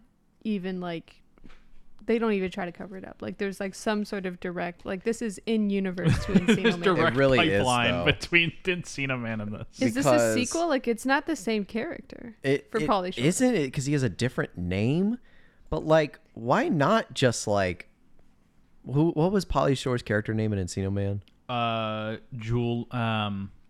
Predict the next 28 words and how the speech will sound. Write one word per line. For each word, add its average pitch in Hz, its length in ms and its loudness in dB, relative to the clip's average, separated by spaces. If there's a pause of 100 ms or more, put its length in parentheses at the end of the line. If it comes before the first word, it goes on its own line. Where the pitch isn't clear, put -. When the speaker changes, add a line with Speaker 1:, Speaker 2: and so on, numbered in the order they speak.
(180)
Speaker 2:
Stony. 98 540 0 (140)
Stony 127 580 4
Speaker 3:
Stony. 127 160 4
Speaker 2:
Brown. 92 380 -4 (480)
Speaker 3:
It - 60 -6
went 131 200 2
from 139 160 2
Stony 165 320 2
Brown 143 260 4
to 110 60 0
Crawl. 85 680 0 (480)
Guys, 151 520 2 (280)
did 151 140 2
we 151 120 2
really 139 440 2
have 127 240 0
to - 100 -6
do 90 200 -6
that? 80 300 -8 (200)
Could 147 140 -2
we 139 100 4
not 135 240 4
have 151 80 2
just 143 200 -4
called 117 220 2
him 104 100 -2
Stony 95 340 -2
Brown? - 340 -10